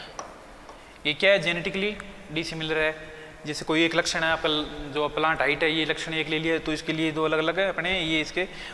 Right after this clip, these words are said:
हो गए जीन्स, तो ये genetically dissimilar है। तो अपने जो इसका एफ़ वन प्राप्त होगा वो क्या होगा? Hybrid होगा, संकर होगा, यानी कि ये दोनों अलग-अलग प्रकार के gene carry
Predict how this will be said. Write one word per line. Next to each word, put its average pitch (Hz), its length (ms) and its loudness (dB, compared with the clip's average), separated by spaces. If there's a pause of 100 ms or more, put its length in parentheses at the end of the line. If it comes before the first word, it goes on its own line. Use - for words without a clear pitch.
हो 147 80 2
गए 143 100 0
जीन्स, 135 360 -6 (840)
तो 160 60 0
ये 175 60 2
genetically 180 440 0
dissimilar 185 460 2
है। 190 120 8
तो 190 140 2
अपने 185 180 0
जो 180 140 2
इसका 190 220 2 (600)
एफ़ 180 180 2
वन 190 60 0
प्राप्त 185 280 4
होगा 180 300 6 (580)
वो 147 60 -6
क्या 180 140 6
होगा? 180 220 4
Hybrid 139 420 4
होगा, 120 200 0 (720)
संकर 160 280 0
होगा, 120 240 0 (480)
यानी 160 140 -4
कि 185 60 2
ये 190 80 4
दोनों 180 300 2
अलग-अलग 185 340 6
प्रकार 185 240 4
के 175 120 0
gene 170 260 -2
carry 180 280 2